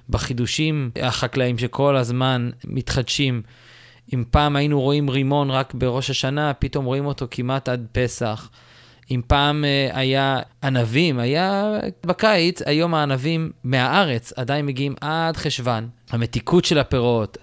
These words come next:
מבחינתי אין מה להשוות בין עגבניות מהארץ לבין עגבניות מטורקיה. אז, אה, זה לטעום קדושה. עכשיו, אה, שאלנו מה זה קדושה. יכול להיות שבשכל זה לא הכלי שאיתו צריך להשתמש כשאתה רוצה,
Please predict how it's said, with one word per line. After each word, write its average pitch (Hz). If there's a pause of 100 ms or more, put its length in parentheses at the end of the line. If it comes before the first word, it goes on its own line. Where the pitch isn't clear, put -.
(140)
מבחינתי 127
אין 139
מה 139
להשוות 120
בין 110
עגבניות 113
מהארץ 117
לבין 107
עגבניות 113
מטורקיה. 107 (260)
אז, 120
אה, 135 (280)
זה 123
לטעום 175
קדושה. 143 (800)
עכשיו, 127 (100)
אה, 120
שאלנו 131
מה 117
זה 120
קדושה. 113 (200)
יכול 131
להיות 165
שבשכל 127 (200)
זה 127
לא 135
הכלי 135 (420)
שאיתו 120
צריך 120
להשתמש 120
כשאתה -
רוצה, 110